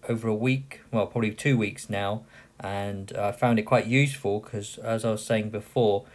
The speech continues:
um, I noticed that one of my power strips, um, was a generic Chinese one I got from Amazon, actually was sending out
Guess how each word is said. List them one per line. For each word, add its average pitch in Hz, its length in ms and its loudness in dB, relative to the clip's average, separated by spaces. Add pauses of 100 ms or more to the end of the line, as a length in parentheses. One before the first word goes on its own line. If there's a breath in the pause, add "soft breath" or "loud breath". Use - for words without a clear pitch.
(440 loud breath)
um, 110 400 -2
I 117 140 0
noticed 127 580 2
that 110 220 4
one 143 200 0
of 139 120 0
my 135 240 4
power 135 360 0
strips, - 720 -8
um, 107 460 -2
was 113 140 -6
a 110 40 -8
generic 117 560 0
Chinese 113 560 -2
one 101 160 -6
I 98 120 -6
got - 180 -10
from 107 160 -8
Amazon, 104 540 -2 (480 loud breath)
actually 117 560 -2
was 107 200 -8
sending 117 460 0
out 110 440 0